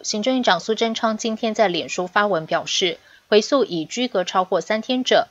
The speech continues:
从四月二十七号开始解除隔离。他表示，Omicron 传播力高，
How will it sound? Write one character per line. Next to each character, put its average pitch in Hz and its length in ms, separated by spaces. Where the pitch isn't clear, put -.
从 180 280
四 220 220
月 196 120
二 208 160
十 180 140
七 - 220
号 220 180
开 240 240
始 170 220
解 - 280
除 156 200
隔 165 200
离。 160 240
他 214 100
表 170 160
示， 190 360
Omicron 226 480
传 165 260
播 214 140
力 202 140
高， 196 360